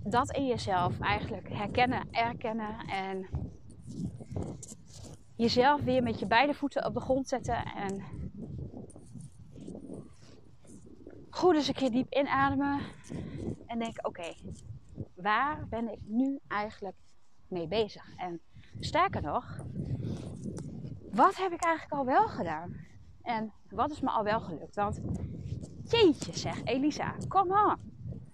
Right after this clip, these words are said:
Je bent gewoon elf kilo afgevallen. Elf kilo. Het zijn gewoon twee, meer dan twee grote zakken met aardappelen. Die ik niet meer elke dag hoef mee te slepen. Ehm,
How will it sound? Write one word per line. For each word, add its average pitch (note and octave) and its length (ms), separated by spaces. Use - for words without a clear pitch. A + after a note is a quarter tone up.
Je E4 80
bent F#4 200
gewoon E4 460
elf F#4+ 420
kilo E4+ 420
afgevallen. - 1000
Elf G#4 420
kilo. C#4 440
Het - 100
zijn F4+ 140
gewoon E4+ 380
twee, F#4+ 440
meer F4+ 220
dan D4 220
twee F4 320
grote D#4+ 380
zakken C#4 360
met B3+ 220
aardappelen. - 840
Die D4 140
ik C4 220
niet D4 200
meer C#4+ 140
elke C4+ 300
dag B3 180
hoef C4 160
mee B3+ 180
te - 80
slepen. - 580
Ehm, D4 280